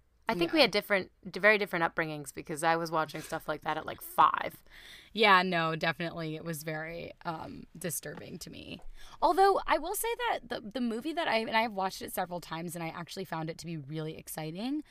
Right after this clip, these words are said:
Speaker 2: was Disturbia. That movie I really liked, but it was a thriller. It wasn't, like, a horror film. Those two things are different, I feel.
Speaker 1: See, they, yeah, I think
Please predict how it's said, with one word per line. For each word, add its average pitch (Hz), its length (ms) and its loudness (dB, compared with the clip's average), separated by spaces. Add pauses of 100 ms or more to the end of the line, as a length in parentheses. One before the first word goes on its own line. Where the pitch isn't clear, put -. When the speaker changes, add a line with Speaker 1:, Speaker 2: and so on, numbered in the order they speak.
(220)
Speaker 2:
was 190 200 0
Disturbia. 156 880 -4 (320)
That 220 200 4
movie 254 600 0
I 202 100 0
really 185 360 0
liked, 170 520 0
but 226 100 2
it 247 80 2
was 262 140 -2
a 277 80 -2
thriller. 226 600 2
It 170 100 -6
wasn't, 220 240 -4
like, 220 120 -4
a 202 120 0
horror 185 640 -2
film. 170 500 -10
Those 196 240 -2
two 214 160 -8
things 214 240 -6
are 175 120 -4
different, 165 440 -8
I 160 100 -10
feel. - 440 -12 (720)
Speaker 1:
See, 240 460 -2 (220)
they, 214 300 0
yeah, 190 220 8
I 180 100 2
think - 400 -8